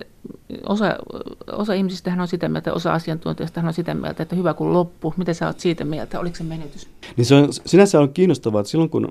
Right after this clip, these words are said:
Speaker 2: mä oon sen verran varttunut tutkija, että, että mä muistan aika hyvin kyllä sitä keskustelua yhdeksänkymmentäluvun alussa, jota käytiin ennen Euroopan unionin jäsenyyttä ja myöskin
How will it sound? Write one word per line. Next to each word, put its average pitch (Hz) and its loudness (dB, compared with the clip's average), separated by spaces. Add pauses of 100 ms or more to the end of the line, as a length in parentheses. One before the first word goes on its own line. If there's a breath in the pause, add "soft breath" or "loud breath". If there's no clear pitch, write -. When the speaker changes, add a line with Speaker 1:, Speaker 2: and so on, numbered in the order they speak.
(100)
Speaker 2:
mä - -20 (240 loud breath)
oon 123 0
sen 160 4
verran 127 2
varttunut 120 0
tutkija, 117 -2
että, - -6 (360 loud breath)
että 113 -4
mä 110 0
muistan 123 0
aika 120 -2
hyvin 123 -4
kyllä 107 -2
sitä 104 -4 (100)
keskustelua 104 -6 (300)
yhdeksänkymmentäluvun 101 -4
alussa, 113 0 (180)
jota 107 -4
käytiin 117 -2 (100)
ennen 104 -2 (560)
Euroopan 98 -4 (180)
unionin 101 -2 (800 soft breath)
jäsenyyttä 95 -2 (480 soft breath)
ja 98 -4
myöskin 98 -4